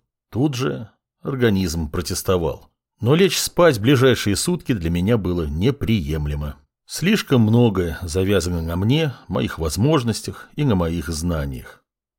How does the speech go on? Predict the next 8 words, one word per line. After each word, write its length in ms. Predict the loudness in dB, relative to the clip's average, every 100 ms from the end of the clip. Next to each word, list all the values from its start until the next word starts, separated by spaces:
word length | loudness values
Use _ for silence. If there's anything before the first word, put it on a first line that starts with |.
| _
"Четыре 540 | -8 -6 2 4 4
часа 600 | 2 0 2 2 4 2 -2
до 160 | -2
чего?" — 460 | 2 2 0 -4 _ _ -4
задал 380 | 0 2 2
вопрос 500 | 2 2 4 2 2 0
Идрис 380 | 0 2 0
Вульф, 500 | 0 -2 -4 -8 -20